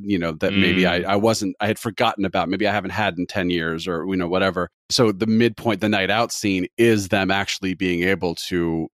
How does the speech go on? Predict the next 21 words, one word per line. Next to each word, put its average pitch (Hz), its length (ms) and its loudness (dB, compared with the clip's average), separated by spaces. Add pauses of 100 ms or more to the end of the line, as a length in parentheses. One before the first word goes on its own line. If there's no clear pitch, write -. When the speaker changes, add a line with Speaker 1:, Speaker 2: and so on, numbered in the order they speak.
(400)
Speaker 1:
to 110 340 4
dive 85 320 0
into 82 320 -8
that. 80 180 -4
It's - 240 -10
not 113 220 2
just 104 220 -6
these, 104 140 -2
like, 98 140 -4
little 98 340 0
one-on-one 90 520 0
conversations 85 800 -4
now 82 180 0
at 80 80 -10
the 87 80 -12
bar 90 260 0
and 82 120 -6
stuff. - 260 -6
Now 92 180 0
it's 92 140 -6
like, 90 140 -4